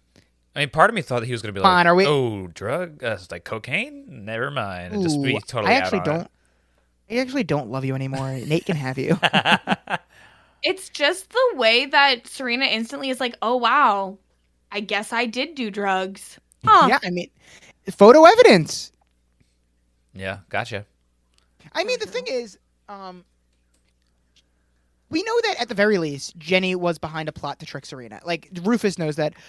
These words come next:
Speaker 2: Jenny knows that other people were dressed as Serena, and J-, Jenny is obviously gonna say this eventually, but all they need to do is talk to Jenny, and they can easily debunk this. Uh, but, uh, Serena, like, right away when she sees this, is like, "All right, yeah, I'll go, I'll go back. I have a problem."
Speaker 1: Yeah.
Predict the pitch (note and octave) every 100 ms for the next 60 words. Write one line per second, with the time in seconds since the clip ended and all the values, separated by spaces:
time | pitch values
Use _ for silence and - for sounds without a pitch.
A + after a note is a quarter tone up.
0 | - G3 F4+ F#4 D4 B3 B3 G3+ G3 F#3
1 | F#3 E3+ D3+ D3+ D#3 - C#3+ C#3+ C#3+ F3
2 | F#3 - F#3+ F#3+ G3 B3+ A#3 G#3+ F#3+ -
3 | E3 F3 E3 E3+ D#3 F3 D3+ D3+ G3 D#3
4 | C#3+ D#3+ - - - - F4+ F#4 A#3 G3+
5 | F3 E3+ E3+ F3 F3 F3+ D#3+ D3+ D#3 D#3
6 | D3+ C#3+ C#3+ C#3 C#3+ D#3 D3 - C3+ C#3
7 | C#3 C#3+ - _ _ _ _ _ C#3 -
8 | - G#3 C4 A#3+ F#3+ E3+ E3 F3 G3+ E3+
9 | D#3+ D3 E3 D3+ F3 C3+ C3+ - D3+ C#3+
10 | C#3+ _ _ _ _ C4+ C#4+ - G#3+ G#3+
11 | F3 D#3+ F#3 - F#3 G#3+ A#3 F#3+ E3 F3+
12 | F#3 F#3 D3 D3 _ _ _ _ _ _
13 | _ _ _ _ _ _ - G2